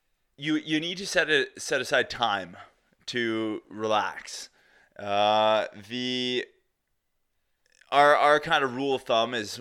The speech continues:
once nine o'clock hits, schoolwork goes away, work goes away, phones go away, computers go away, and we sit down. We'll,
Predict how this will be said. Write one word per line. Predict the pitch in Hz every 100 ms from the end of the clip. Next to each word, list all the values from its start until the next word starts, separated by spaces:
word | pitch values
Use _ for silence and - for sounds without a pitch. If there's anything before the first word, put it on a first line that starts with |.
| -
once | 127 131 127 120
nine | 120 113
o'clock | 117 - 110 110
hits, | 113 107 - - 123 _ -
schoolwork | - - 131 117 113
goes | 117 110 107
away, | 107 110 110 107 110 107 92 - - 50 60 73 65 110
work | 110 117 117
goes | 117 104
away, | 110 107 107 107
phones | 107 107 107
go | - 107
away, | 104 107 104
computers | 104 95 113 104 101
go | 104
away, | 101 101 101 101
and | 101
we | 104
sit | - 101
down. | 104 101 104 101
We'll, | 101 98 98